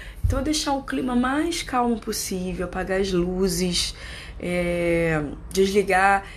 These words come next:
celu-, é, televisão, não ficar toda hora no,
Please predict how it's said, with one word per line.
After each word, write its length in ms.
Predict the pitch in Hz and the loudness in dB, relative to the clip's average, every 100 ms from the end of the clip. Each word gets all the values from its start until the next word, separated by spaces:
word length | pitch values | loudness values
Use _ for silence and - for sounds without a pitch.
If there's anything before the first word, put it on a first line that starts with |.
| - | -16
celu-, 380 | - - 208 190 | -12 0 0 0
é, 320 | - 170 165 160 | -2 -2 0 0
televisão, 800 | 190 190 185 170 185 190 190 185 | 2 2 2 0 2 2 2 0
não 100 | 180 | -4
ficar 240 | - 190 | -6 -6
toda 180 | 196 185 | -4 0
hora 160 | 180 180 | 0 0
no, 180 | 175 | -6